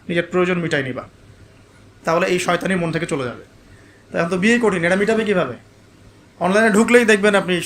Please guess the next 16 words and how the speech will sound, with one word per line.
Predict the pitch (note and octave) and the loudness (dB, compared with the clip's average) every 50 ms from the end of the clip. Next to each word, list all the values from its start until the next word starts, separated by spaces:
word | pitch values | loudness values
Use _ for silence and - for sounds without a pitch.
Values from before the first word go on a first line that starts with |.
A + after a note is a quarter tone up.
| - F3+ | -4 -4
নগ্নতা, | E3+ D#3 D3+ C#3+ - D3 | -4 -4 -6 -6 -6 -4
নগ্নতা, | D3 F3 E3+ D#3 D#3 C#3 - D3 D#3 | -2 -2 -4 -4 -8 -8 -6 -4 -4
নগ্নতা। | F3 E3 D#3+ D3+ - - - - _ - _ - - - - _ - - - - - - - - _ _ _ - | -4 -6 -8 -12 -14 -16 -20 -20 _ -20 _ -20 -20 -20 -20 _ -20 -20 -20 -20 -20 -20 -20 -20 _ _ _ -10
এই | - D#3+ - | -8 -4 -2
ছেলে | - F#3+ F#3+ F#3 | 0 0 0 0
পেলে | F3+ F#3 F#3 F3 | 2 0 0 0
আমাদের | F3 F3 F3+ F3 | 0 0 -2 -2
সাথে | F#3+ F3+ F3 | -2 -4 -2
যারা | E3 F3 D#3+ D#3 | -2 -2 -2 -2
ঢাকায় | C#3+ C#3+ C#3+ D3+ D3 C#3 | -2 -4 -2 -4 -4 -4
থাকে, | D3 D#3+ F#3 | -4 -4 -2
এরা | F#3 F#3+ | -2 -2
তো | F#3 G#3 G#3 G#3+ | -2 -2 -2 -2
আরও | F3+ F3+ A3 G3+ E3+ | -2 -2 -2 -2 -4
জানে | C#3 A#2+ - - - - - _ - - _ _ - | -6 -8 -10 -16 -20 -20 -20 _ -20 -20 _ _ -6
কী | - G#3+ | -2 0